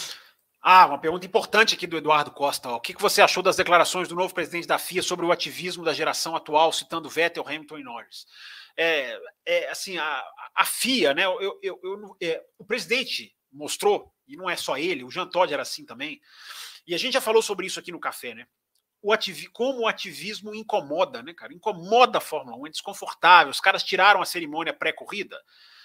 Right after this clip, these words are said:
falando que agora vamos passar pra as, pras ações. Quem comprou aquilo, né? Quem engoliu aquilo, gente? Pô, quem engoliu aquela frase do Domenicali?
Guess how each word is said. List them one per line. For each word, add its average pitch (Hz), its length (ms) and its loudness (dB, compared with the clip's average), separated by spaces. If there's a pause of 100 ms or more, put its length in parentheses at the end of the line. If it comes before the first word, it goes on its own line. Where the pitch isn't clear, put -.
(200)
falando 190 400 4
que 214 80 2
agora 269 460 8
vamos 233 240 -2
passar 220 500 0
pra 214 300 0
as, 170 180 -2
pras 202 280 -4
ações. 190 640 -8 (160)
Quem 453 160 -6
comprou 180 340 -4
aquilo, 139 320 -12
né? 135 160 -14 (260)
Quem 403 140 -12
engoliu 220 400 4
aquilo, - 260 0
gente? 156 380 -8 (400)
Pô, 240 200 -2
quem 392 160 -10
engoliu 214 320 -2
aquela 156 200 0
frase 151 280 -4
do 131 40 -14
Domenicali? 139 480 -12